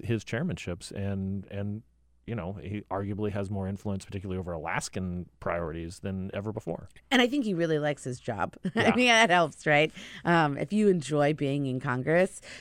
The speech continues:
Speaker 2: um, you enjoy constituent work, you enjoy policy.
Speaker 1: I would just
Speaker 2: Um,
Speaker 1: enjoy his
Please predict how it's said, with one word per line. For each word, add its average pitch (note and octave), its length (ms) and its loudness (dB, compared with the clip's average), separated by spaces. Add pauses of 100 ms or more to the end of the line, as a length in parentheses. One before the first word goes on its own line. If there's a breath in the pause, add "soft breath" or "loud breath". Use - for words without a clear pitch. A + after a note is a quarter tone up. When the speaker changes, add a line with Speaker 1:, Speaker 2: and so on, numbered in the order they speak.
(120)
Speaker 2:
um, C#3 520 2 (100)
you C#3 180 -2
enjoy B2 220 -6
constituent G3 680 2
work, D#3+ 480 6
you C3 100 0
enjoy B2+ 300 -2
policy. E3+ 920 4 (340 loud breath)
Speaker 1:
I - 60 4
would D#3 100 6
just B2 120 4
Speaker 2:
Um, A#2 40 0
Speaker 1:
enjoy G#2+ 200 2
his - 120 -4